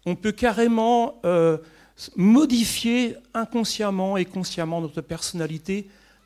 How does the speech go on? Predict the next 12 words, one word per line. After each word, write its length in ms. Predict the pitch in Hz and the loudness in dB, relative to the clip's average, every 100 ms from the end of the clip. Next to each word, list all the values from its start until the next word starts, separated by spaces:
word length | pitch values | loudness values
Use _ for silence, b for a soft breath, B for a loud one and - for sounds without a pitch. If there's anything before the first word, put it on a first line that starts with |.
| - | -6
pour 240 | 208 - | -4 -4
plaire 460 | - 214 214 214 180 | -2 2 4 2 -2
à 80 | |
quelqu'un 340 | 175 170 160 151 | -6 -6 -6 -8
d'autre. 460 | 131 120 - - _ _ | -10 -16 -20 -20 _ _
Voyez ? 280 | - 139 160 _ _ _ _ _ _ _ _ _ _ _ _ _ _ _ _ _ _ _ _ _ _ _ _ B B B | -14 -12 -12 _ _ _ _ _ _ _ _ _ _ _ _ _ _ _ _ _ _ _ _ _ _ _ _ B B B
Je 120 | 165 | -2
me 40 | |
rappelle 340 | 170 196 247 233 | 0 2 2 0
une 120 | 202 | 0
fois 240 | - 220 | -2 0
d'un, 400 | 202 165 156 143 | 0 0 -2 -4